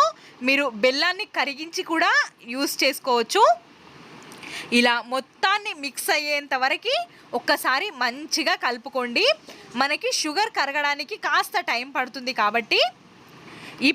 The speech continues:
పిండి కాస్తంత గట్టిగా అయింది అనిపిస్తే ఇంకాస్త వాటర్ని యాడ్ చేసుకొని, మరీ ఎక్కువ లూజ్గా కూడా అవ్వద్దు పిండి. చూసుకొని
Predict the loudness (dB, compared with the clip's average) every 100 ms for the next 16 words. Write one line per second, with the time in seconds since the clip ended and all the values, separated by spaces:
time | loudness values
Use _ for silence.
0 | 2 2 2 2 2 4 4 2 -2 0
1 | 0 0 -2 0 0 -2 -2 0 0 -2
2 | -6 -6 0 2 2 -2 -20 -12 -6 -2
3 | 2 4 4 0 0 2 2 0 0 0
4 | 2 2 0 -4 -6 0 2 4 2 0
5 | -14 -20 -20 -2 2 4 4 2 0 -4
6 | 0 2 4 2 -2 0 -2 0 0 0
7 | 0 -2 -2 -2 -2 2 2 2 0 -14
8 | -16 0 4 4 4 2 2